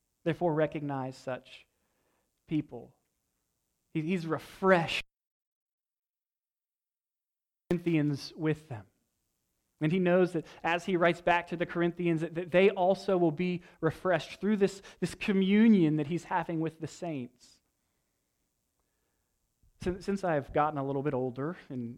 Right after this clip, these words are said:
and gotten married and, and had some kids, there have been times when my mom has, you know, now she's learned to text, so she sends me a text message or gives me a phone call.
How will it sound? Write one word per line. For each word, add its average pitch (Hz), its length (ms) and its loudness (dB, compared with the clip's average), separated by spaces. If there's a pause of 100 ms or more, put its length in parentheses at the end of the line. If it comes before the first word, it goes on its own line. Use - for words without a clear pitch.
and 117 240 -14
gotten 139 420 -4 (380)
married 135 560 2
and, 120 120 -4
and 127 140 -14
had 131 300 -4
some 123 180 -8 (160)
kids, 135 540 -6 (1040)
there 165 80 -2
have 175 60 -4
been 160 120 -2
times 151 420 -2
when 139 140 0
my 135 160 2
mom 131 340 0
has, 127 140 -8 (200)
you 135 120 -12
know, 120 240 -14 (320)
now 139 260 -2
she's 127 240 -10
learned 127 140 -6
to 120 60 -12
text, - 440 -10
so 135 60 -12
she 135 140 -10
sends 127 280 -8
me 123 80 -8
a 117 40 -14
text - 280 -14
message 123 460 -16
or 117 200 -18 (280)
gives 131 160 -10
me 127 80 -6
a 113 40 -12
phone 117 280 -12
call. 120 400 -18